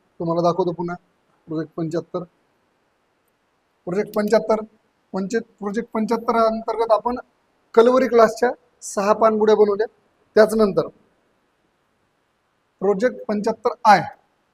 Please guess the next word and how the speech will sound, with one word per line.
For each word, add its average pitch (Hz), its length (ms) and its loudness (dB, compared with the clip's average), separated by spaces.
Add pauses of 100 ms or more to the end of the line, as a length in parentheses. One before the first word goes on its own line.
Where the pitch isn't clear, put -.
(3000)
इंडिया, 208 340 0